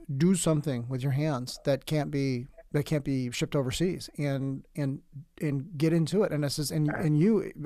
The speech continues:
obviously you're bright enough to come and sit down and talk to me. You're,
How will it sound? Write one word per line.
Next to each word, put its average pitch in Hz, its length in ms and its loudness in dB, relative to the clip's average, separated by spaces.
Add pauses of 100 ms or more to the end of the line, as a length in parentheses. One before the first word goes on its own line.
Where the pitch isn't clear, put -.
obviously 151 320 0
you're 131 100 0
bright 135 240 0
enough 139 200 -2
to - 60 -14
come 135 220 -2
and 127 260 -4
sit 139 120 -6
down 143 160 0
and 123 80 -6
talk 190 240 -4
to - 80 -6
me. 143 260 -2 (920)
You're, 190 480 6